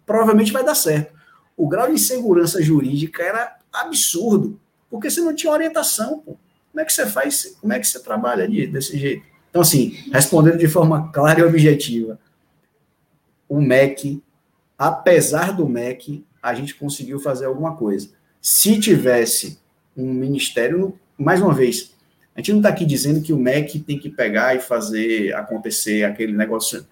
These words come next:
centralizador da gestão, et cetera. Não é isso. É orientação.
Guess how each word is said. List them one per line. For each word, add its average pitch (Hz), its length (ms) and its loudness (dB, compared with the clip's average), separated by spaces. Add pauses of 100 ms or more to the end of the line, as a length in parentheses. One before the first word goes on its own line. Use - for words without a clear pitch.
centralizador 131 1200 6
da 120 140 4
gestão, 123 680 0
et 117 80 -6
cetera. 123 320 -6
Não 151 100 2
é 180 80 2
isso. 123 420 -2 (520)
É 226 40 -8
orientação. 220 760 0